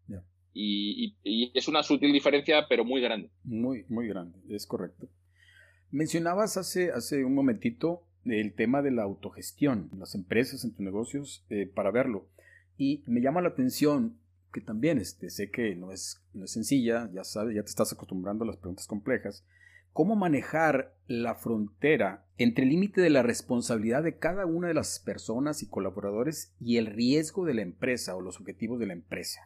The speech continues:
Speaker 1: Cuando uno dice, "Oye, ¿sabes qué? Si te doy el poder, a ti que estás en la línea, a ti que estás en, en cierta área", este, y, y, bueno, marcas, este, esos límites para que se dé la autogestión porque lo hace crecer a la persona, a la empresa, facilita muchas cosas, pero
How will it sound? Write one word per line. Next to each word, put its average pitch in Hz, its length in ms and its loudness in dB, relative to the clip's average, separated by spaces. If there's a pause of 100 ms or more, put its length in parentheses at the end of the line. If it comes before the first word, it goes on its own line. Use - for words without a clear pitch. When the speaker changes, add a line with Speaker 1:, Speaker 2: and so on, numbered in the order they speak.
Speaker 1:
Cuando 123 220 2
uno 135 200 2
dice, 151 180 2
"Oye, 156 160 6
¿sabes 156 240 0
qué? 151 160 2
Si 143 220 -2
te 135 80 0
doy 175 180 4
el 185 160 0
poder, 127 480 -2
a 101 140 -8
ti 139 160 -6
que 139 80 -6
estás - 240 -4
en 120 100 0
la 104 80 0
línea, 127 340 0
a - 60 -8
ti - 80 -10
que 120 100 -8
estás 117 280 -4
en, 101 180 -6 (300)
en 92 100 -14
cierta 110 320 -6
área", 107 220 0
este, 90 540 -6 (120)
y, - 180 -14
y, 113 200 0
bueno, 123 200 2
marcas, 117 760 0 (360)
este, - 320 -6
esos 113 220 -2
límites 113 500 0
para 104 240 -4
que 117 80 -6
se 107 120 -4
dé 110 80 2
la 120 60 2
autogestión 120 520 -2
porque 92 500 -4 (100)
lo 98 300 -2
hace 123 180 -2
crecer 104 240 -4
a 104 40 -4
la 101 120 -6
persona, 135 520 -2
a - 20 -2
la 104 100 -4
empresa, 123 540 -4
facilita 101 380 -6
muchas 113 200 -2
cosas, 120 300 -4
pero 101 320 0